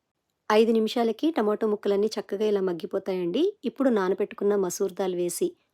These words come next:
ఒక గ్లాసు పప్పుకి రెండున్నర గ్లాసుల నీళ్ళని కొలిచి పోసుకొని కుక్కర్ మూత పెట్టి మూడు విజిల్స్ వచ్చే వరకు ఉడికించుకోవాలి. కుక్కర్ ప్రెషర్ పోయిన తర్వాత మూత తీసి కొద్దిగా కొత్తిమీర, కరివేపాకు వేసి ఇలా మెత్తగా మెదుపుకోవాలి.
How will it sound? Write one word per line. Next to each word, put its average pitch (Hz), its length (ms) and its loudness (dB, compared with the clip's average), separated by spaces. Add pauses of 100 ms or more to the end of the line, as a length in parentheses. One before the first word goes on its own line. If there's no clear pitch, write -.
(100)
ఒక 208 160 -2
గ్లాసు 214 380 2
పప్పుకి 214 460 -4 (220)
రెండున్నర 214 540 2
గ్లాసుల 190 440 -2
నీళ్ళని 196 420 2
కొలిచి 202 360 -2
పోసుకొని 190 520 -2 (120)
కుక్కర్ 220 300 -4
మూత 196 200 -2
పెట్టి 180 340 -6 (180)
మూడు 233 240 2
విజిల్స్ 208 360 2
వచ్చే 190 220 -4
వరకు 180 260 -4
ఉడికించుకోవాలి. 175 840 -4 (920)
కుక్కర్ 277 320 4
ప్రెషర్ 220 300 2
పోయిన 208 240 0
తర్వాత 190 400 -2
మూత 190 260 0
తీసి 196 340 -2 (160)
కొద్దిగా 208 340 2
కొత్తిమీర, 196 460 0
కరివేపాకు 185 600 -4
వేసి 185 340 -2 (140)
ఇలా 202 160 4
మెత్తగా 185 380 0
మెదుపుకోవాలి. 170 800 -2